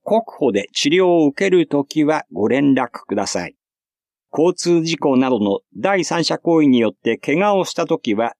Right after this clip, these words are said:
原則として医療費は加害者が負担すべきものですが、届け出により国保で治療を受けられる可能性があります。国保を使って治療を受けたときは、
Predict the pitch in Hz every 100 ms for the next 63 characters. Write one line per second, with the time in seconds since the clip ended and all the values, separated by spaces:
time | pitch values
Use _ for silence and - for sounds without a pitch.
0 | - 135 202 202 - 180 165 - 147 -
1 | _ 117 143 165 127 - 98 117 - -
2 | 120 175 208 170 123 151 156 - - 147
3 | 151 139 143 156 151 143 123 127 139 123
4 | - 98 104 - _ _ _ - 143 214
5 | 202 190 185 175 156 139 139 139 _ _
6 | - 233 - - 156 117 107 - 135 165
7 | 160 143 143 - 110 - 190 185 170 131
8 | 135 - 98 104 101 - 98 104 117 71
9 | 71 - - _ _ _ _ _ _ 160
10 | 160 - 139 123 - - 120 - 117 107
11 | - 147 165 156 151 165 190 147 139 151
12 | - 120 117